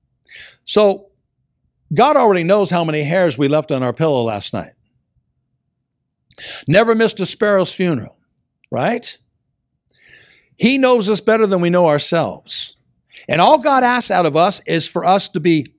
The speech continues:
honest with ourselves, not hide ourselves from ourselves. Because I'll guarantee you, if it hasn't already crept into your life, where the deception has been lying too long is starting to manifest,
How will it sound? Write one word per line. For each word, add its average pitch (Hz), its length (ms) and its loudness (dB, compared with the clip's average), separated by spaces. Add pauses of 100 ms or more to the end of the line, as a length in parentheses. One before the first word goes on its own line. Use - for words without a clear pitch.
honest 196 420 0
with - 180 -8
ourselves, - 600 -10 (380)
not 190 280 2
hide 214 380 -2
ourselves 143 760 0
from 185 340 0
ourselves. 123 760 -6 (580)
Because 170 360 2
I'll 220 240 2
guarantee 226 760 -2
you, 135 300 -2 (260)
if 151 180 0
it 175 100 4
hasn't 220 360 -2
already 208 280 -2
crept - 400 -4
into 208 260 -2
your 185 240 2
life, 165 540 -4 (400)
where 190 380 2
the 208 120 -2
deception 208 640 -2
has 170 180 -2
been 147 240 0
lying 170 380 -2
too 185 200 -2
long 165 320 0
is 135 140 -4
starting 156 400 -2
to 139 100 -2
manifest, 131 640 -4